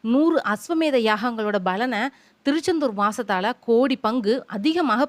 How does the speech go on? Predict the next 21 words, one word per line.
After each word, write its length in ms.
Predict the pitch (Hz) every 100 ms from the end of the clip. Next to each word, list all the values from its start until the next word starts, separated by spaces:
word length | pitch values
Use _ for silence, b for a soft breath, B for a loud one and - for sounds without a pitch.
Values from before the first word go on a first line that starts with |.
| 226
பெறலாம். 340 | 208 208 196 _ -
காச்சியப்ப 480 | 208 262 - 277 247 226
முனிவர். 320 | 196 196 180 b b - 220
ஒருவன் 320 | 247 214 240 254 b _
பிறையாகையில் 760 | 226 233 311 330 302 247 185 226 233
வாழ்நாள் 480 | 185 190 254 262 233 208
முழுவதும் 440 | 226 311 262 220 - 220
நீராடக்கூடிய 640 | 247 320 320 294 277 226 208 190
பலனை 340 | 202 233 185 269 B B B -
கார்த்திகை 480 | 208 240 262 247 226
நட்சத்திரத்தன்னைக்கு 720 | 214 208 320 311 254 220 202 262 202
ஒரு 140 | 214 285 226
தடவை 280 | 220 202 226 b b -
இந்த 160 | 233 226 -
தலத்துல 360 | 214 262 294 233
நீராடினா 520 | 214 262 277 202 214 233
அடைஞ்சிடுறான். 580 | 196 202 196 180 190 190 b b -
மார்க்கண்டேயர். 680 | 196 247 - 240 214 196 190 b b -
ரிஷிகள் 420 | 220 208 285 214 226 -
காசில 420 | 202 262 - 233 220 202
ஒரு 140 | 254